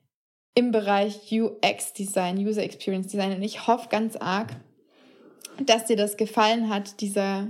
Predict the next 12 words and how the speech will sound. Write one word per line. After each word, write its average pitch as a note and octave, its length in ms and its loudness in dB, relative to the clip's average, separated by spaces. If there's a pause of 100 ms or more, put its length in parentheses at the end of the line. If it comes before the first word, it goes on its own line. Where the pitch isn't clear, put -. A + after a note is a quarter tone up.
(100)
kleine G3+ 440 0
Ausflug A3 680 -2
in G#3 140 0
die G3+ 160 -4
Welt G3+ 440 -2 (140)
des G#3+ 280 -2
U-X-Designers. G#3+ 1000 -2 (1120)
Falls C4 460 4
es A#3 120 -6
dir A3+ 180 2
gefallen A3 640 0
hat A3 420 -2